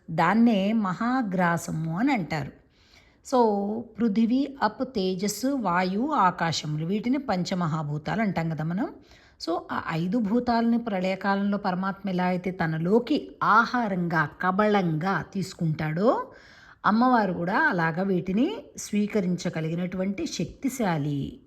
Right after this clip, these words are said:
అనేటటువంటి అర్థం అన్నమాట ఈ నామం. అంటే మనకేమర్థమవుతుంది అంటే, సృష్టి, స్థితి, ప్రళయం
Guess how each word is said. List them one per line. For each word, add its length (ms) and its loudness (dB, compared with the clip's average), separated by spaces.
అనేటటువంటి 720 -4
అర్థం 280 -4
అన్నమాట 340 -4
ఈ 80 -2
నామం. 340 -4
అంటే 560 2
మనకేమర్థమవుతుంది 1400 0
అంటే, 600 -4
సృష్టి, 960 -4
స్థితి, 760 -2
ప్రళయం 400 2